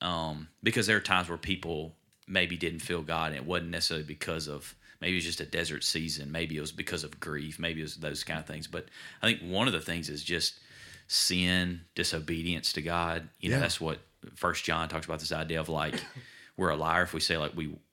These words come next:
Speaker 1: we walk with God, but we're walking in darkness. And so, um, there's this interruption to fellowship when we,
Speaker 2: Mm.
Speaker 1: to that communion of when we're just willfully walking in disobedience to what God wants, you know, in our life.
Speaker 2: Absolutely. Well, and we, we spent some time talking about Peter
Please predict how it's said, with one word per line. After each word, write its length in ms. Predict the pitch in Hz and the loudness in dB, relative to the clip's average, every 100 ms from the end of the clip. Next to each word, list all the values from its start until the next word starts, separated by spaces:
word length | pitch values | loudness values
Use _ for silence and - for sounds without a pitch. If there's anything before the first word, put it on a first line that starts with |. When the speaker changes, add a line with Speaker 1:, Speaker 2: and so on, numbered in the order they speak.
| - | -2
Speaker 1:
we 80 | 92 | 0
walk 200 | 82 69 | 2 0
with 80 | - | 2
God, 140 | 82 82 | 2 2
but 60 | |
we're 120 | 78 78 | 0 0
walking 440 | 80 80 82 80 | 0 0 0 -4
in 80 | 73 | -2
darkness. 680 | 78 80 90 92 - - - - | -2 -2 -2 -2 -2 -4 -6 -6
And 140 | 85 | -2
so, 320 | - 80 76 76 - - - 78 | 2 2 0 -4 -14 -20 -14 -6
um, 120 | 80 | 0
there's 200 | 85 78 | 2 2
this 140 | 78 | 0
interruption 720 | - 82 78 76 - 92 92 90 | 0 -2 -2 0 2 2 0 -4
to 80 | 82 | 0
fellowship 560 | 85 85 - 90 - | 0 2 0 -2 -4
when 140 | 85 80 | -6 -4
we, 340 | 80 76 78 | -2 -4 -8
Speaker 2:
Mm. 220 | 98 95 90 | -12 -8 2
Speaker 1:
to 100 | 90 | 4
that 140 | 78 | 4
communion 540 | - 80 98 82 78 - | 2 2 2 2 -2 -8
of 100 | 78 | -6
when 140 | 80 80 | -4 -2
we're 160 | 78 | -2
just 260 | 78 76 78 | -4 -6 -4
willfully 760 | 85 85 80 82 80 76 78 - _ - _ _ _ - _ | 0 0 0 -2 -2 -2 -6 -12 _ -20 _ _ _ -20 _
walking 440 | 80 80 82 82 82 | 0 0 2 -2 -2
in 100 | 78 | 0
disobedience 680 | 80 80 76 78 78 73 | 0 0 0 -2 -2 -2
to 100 | - | -4
what 160 | 76 - | -6 -4
God 240 | 80 67 | -4 -4
wants, 460 | - 80 - - - - _ _ _ | -4 -6 -2 -2 -4 -10 _ _ _
you 100 | - | -6
know, 80 | 76 | -4
in 60 | 73 | -4
our 100 | 76 | -4
life. 340 | 76 73 - - | -4 -6 -8 -4
Speaker 2:
Absolutely. 400 | 101 107 - 117 | 0 2 2 6
Well, 220 | 117 85 - | 4 4 2
and 240 | 127 110 - - - - - - - - 107 | 2 2 -2 -18 -20 -20 -20 -20 -16 -8 4
we, 220 | 120 131 | 8 8
we 160 | 135 131 | 8 6
spent 240 | - 127 | 6 6
some 140 | - 90 | 4 4
time 240 | 90 87 | 4 4
talking 240 | 82 78 80 | 4 4 4
about 240 | 80 - | 4 2
Peter 380 | 98 85 76 | 2 4 2